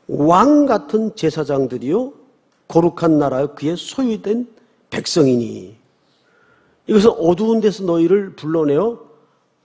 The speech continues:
그분의 아름다운 덕을 선전하게 하려 하심이라." 그러면 이 왕노릇은 어디서 언제 벌어지는 겁니까?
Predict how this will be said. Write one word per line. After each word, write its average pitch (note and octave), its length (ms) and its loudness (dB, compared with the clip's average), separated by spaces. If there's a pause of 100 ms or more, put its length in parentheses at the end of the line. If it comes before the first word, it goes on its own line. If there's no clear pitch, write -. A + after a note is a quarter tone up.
그분의 G3 440 2
아름다운 D#3 680 -2
덕을 D3+ 300 -6
선전하게 A#3 840 -2
하려 G3 220 -4
하심이라." C#3 500 -10 (1120)
그러면 A#3+ 480 2
이 B3 140 -4
왕노릇은 F3 1040 -4 (440)
어디서 F#3 480 -2
언제 F#3 300 -2
벌어지는 E3 500 -6
겁니까? C3+ 440 -8